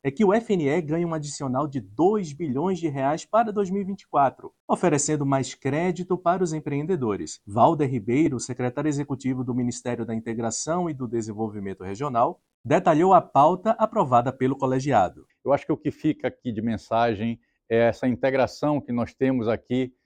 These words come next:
Speaker 2: dos mais variados atores envolvendo não só o Ministério da Integração e Desenvolvimento Regional, como a sudene, o Banco do Nordeste,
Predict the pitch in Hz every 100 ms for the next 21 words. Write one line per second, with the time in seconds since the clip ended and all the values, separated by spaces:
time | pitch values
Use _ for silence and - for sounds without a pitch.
0 | _ - 101 120 143 127 127 127 107 123
1 | - 120 120 110 95 117 117 104 104 117
2 | 104 95 90 _ _ _ 107 131 - 131
3 | 120 - 120 117 120 120 - 120 107 110
4 | 113 - 101 101 110 120 - 107 - 95
5 | 101 123 117 90 123 127 104 107 87 95
6 | 110 123 - 120